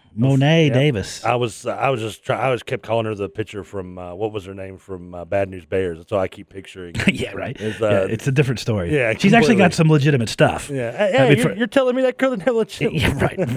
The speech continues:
Speaker 1: No, well, she did in a movie.
Speaker 2: Yeah.
Speaker 1: But, uh, this is actually, this is actually, this is interesting because she
Speaker 2: And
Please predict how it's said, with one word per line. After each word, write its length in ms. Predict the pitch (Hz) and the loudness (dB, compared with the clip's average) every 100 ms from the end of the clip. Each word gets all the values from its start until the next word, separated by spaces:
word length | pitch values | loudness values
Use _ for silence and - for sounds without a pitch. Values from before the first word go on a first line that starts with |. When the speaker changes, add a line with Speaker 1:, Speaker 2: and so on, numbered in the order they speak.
| 131 | -2
Speaker 1:
No, 200 | 135 110 - | -2 -2 -2
well, 120 | 143 | -2
she 180 | - 190 | 0 -2
did 160 | 147 | -2
in 80 | 117 | -4
a 40 | 98 | 0
movie. 320 | 143 80 - - | 0 0 -8 -12
Speaker 2:
Yeah. 280 | 143 117 107 | -4 -2 -2
Speaker 1:
But, 80 | 113 | -2
uh, 80 | 95 | -4
this 160 | 156 | -2
is 100 | 202 | 0
actually, 280 | 160 143 147 - - | 0 0 -4 -10 -4
this 160 | 214 208 | -2 0
is 80 | 294 | -2
actually, 280 | 277 175 | 0 0
this 180 | 147 160 | 0 0
is 100 | 233 | 2
interesting 420 | 202 - 156 110 | 2 2 -2 -2
because 360 | 107 104 117 107 | -4 -2 -4 -4
she 60 | |
Speaker 2:
And 40 | - | 0